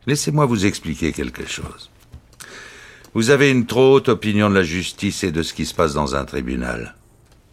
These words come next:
Les jurés ne viennent pas pour rendre une décision fondée sur le droit. Les jurés viennent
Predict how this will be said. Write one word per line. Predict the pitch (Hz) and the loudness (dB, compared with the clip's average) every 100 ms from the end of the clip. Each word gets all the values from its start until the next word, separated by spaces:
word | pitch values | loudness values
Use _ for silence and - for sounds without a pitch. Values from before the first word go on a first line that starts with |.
| _ | _
Les | 110 120 | 0 2
jurés | 120 120 110 | 4 6 6
ne | 98 | 4
viennent | 90 90 | 2 2
pas | 101 92 | 2 2
pour | 95 78 67 | 2 0 2
rendre | 90 80 | 2 2
une | 80 76 | 0 0
décision | 80 - 85 76 87 | -2 -2 -4 -2 -2
fondée | - 85 73 76 | -2 -2 0 -2
sur | - 76 | -2 -2
le | 76 | -2
droit. | 73 71 90 76 65 _ _ _ _ _ - - - | 0 2 2 2 -4 _ _ _ _ _ -16 -12 -2
Les | 113 | 0
jurés | 98 110 123 120 | 2 2 4 2
viennent | 87 101 | 2 2